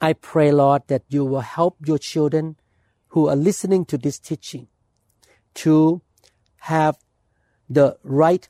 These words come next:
mindset, to renew their mind when they hear the word, when they read the Bible. Lord, help them to guard their heart, and you shall use them,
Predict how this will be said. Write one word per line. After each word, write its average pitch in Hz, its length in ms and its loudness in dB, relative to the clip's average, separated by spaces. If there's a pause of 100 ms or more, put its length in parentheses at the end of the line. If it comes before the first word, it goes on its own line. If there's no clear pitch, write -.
(120)
mindset, 143 720 -4 (760)
to 170 140 4
renew 160 720 2 (380)
their 160 220 4
mind 151 580 0 (200)
when 165 260 2
they 143 220 -2 (520)
hear 170 300 2
the 147 120 2
word, 131 420 -4
when 165 180 2
they 156 80 2
read 151 360 -2
the 151 80 -2
Bible. 120 480 -6 (540)
Lord, 156 400 2 (180)
help 180 300 -2
them 180 140 2
to 165 180 -4
guard 160 340 -2
their 165 140 0
heart, 131 560 -10 (680)
and 139 320 -6 (500)
you 165 240 4
shall 156 440 0 (320)
use 190 500 0
them, 127 240 -10